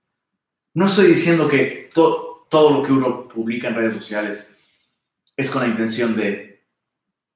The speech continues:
eh, autoexaltarse, pero tal vez el noventa y nueve por ciento.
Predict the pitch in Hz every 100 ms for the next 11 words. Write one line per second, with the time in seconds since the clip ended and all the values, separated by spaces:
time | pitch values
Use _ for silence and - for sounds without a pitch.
0 | _ - 135 - 135 131 120 113 101 101
1 | 131 - - 101 139 131 120 85 - -
2 | _ _ _ _ _ _ _ - 127 147
3 | 123 117 110 104 107 107 135 135 - -
4 | 170 208 - -